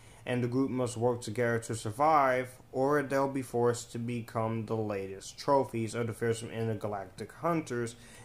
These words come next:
known as the Predators. They pulled a Aliens thing and call it Predators. So it's in, like, an allusion to it. This movie,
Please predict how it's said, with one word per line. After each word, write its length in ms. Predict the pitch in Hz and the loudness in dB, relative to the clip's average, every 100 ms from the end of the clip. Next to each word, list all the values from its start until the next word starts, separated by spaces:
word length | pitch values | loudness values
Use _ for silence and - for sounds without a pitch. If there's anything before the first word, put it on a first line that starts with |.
| 120 | -2
known 340 | 120 120 117 117 | 2 2 2 0
as 420 | 110 110 107 - - - - | 2 2 2 -4 -14 -14 -4
the 120 | 110 | -4
Predators. 1200 | - - 107 98 - 80 53 53 57 - - - - - - - - - - - - - - - | -2 0 0 0 -6 -12 -12 -14 -14 -14 -14 -16 -20 -8 -8 -8 -20 -20 -20 -20 -20 -20 -20 -6
They 160 | 117 123 | 0 2
pulled 440 | - 151 151 147 - | 6 8 8 6 0
a 400 | 127 123 117 - - 127 | 2 4 2 -4 -2 4
Aliens 840 | 143 147 127 113 101 104 110 - | 4 4 2 0 -2 -6 -10 -10
thing 320 | 110 107 113 113 | -6 -4 -4 -4
and 120 | 120 | -2
call 280 | 117 117 123 | 2 2 0
it 180 | - | -6
Predators. 920 | - 190 160 117 - - - - - - - | -2 0 0 -2 -10 -16 -18 -18 -18 -20 -20
So 220 | - 135 139 | -4 0 2
it's 220 | 135 139 | 0 -4
in, 260 | 143 135 | -2 -2
like, 200 | 127 123 | -2 -2
an 100 | 135 | 0
allusion 640 | 131 143 185 165 107 90 - - | 2 2 2 0 -4 -8 -14 -16
to 80 | 107 | -12
it. 220 | 98 60 - - - - - - - - - - - - - - - - - - - - - - - - - | -12 -14 -18 -20 -20 -20 -20 -20 -20 -20 -20 -20 -20 -20 -20 -20 -20 -20 -20 -20 -20 -20 -20 -20 -20 -20 -2
This 600 | 131 165 - - - - | 2 2 2 -4 -8 -4
movie, 640 | 131 175 156 143 160 160 | 0 2 2 0 -2 -4